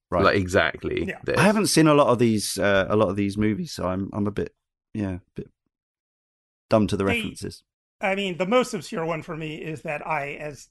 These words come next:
Speaker 3: my conspiracy theory, is that, uh, Sid is Johnny Slash from the, uh, American sitcom Square Pegs, which only
Speaker 1: Uh-huh.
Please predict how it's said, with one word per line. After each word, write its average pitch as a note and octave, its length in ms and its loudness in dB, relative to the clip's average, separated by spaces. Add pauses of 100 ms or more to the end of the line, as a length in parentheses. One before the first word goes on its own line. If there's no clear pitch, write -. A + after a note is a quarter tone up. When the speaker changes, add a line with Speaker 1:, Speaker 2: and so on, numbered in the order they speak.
Speaker 3:
my C#3+ 180 -8
conspiracy C3 520 -16
theory, B2+ 340 -14
is C3 320 -16
that, C3 360 -12
uh, C3 280 -12
Sid C#3+ 360 -10
is C#3 420 -12
Johnny C3 360 -8
Slash C#3 420 -8
from C3+ 280 -12
the, C3+ 240 -14 (440)
uh, - 40 -10 (160)
American D#3 400 -4
sitcom D#3 440 -10
Square C#3 380 -10
Pegs, - 460 -10
which - 560 -14
only F#3 480 2
Speaker 1:
Uh-huh. B2+ 300 0